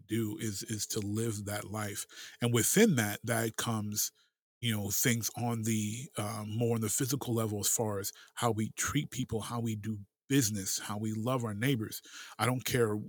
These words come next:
what they believe in. If the person's hungry, give them the food. If the person's cold,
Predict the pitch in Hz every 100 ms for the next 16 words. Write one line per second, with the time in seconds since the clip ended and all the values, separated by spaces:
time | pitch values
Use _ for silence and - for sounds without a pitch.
0 | - 113 127 156 123 107 101 110 156 117
1 | 107 - - 151 147 - - - 185 131
2 | 113 - - _ - 151 156 151 127 117
3 | - - 190 190 101 90 - - - -
4 | 107 - 147 - 117 - - 202 196 139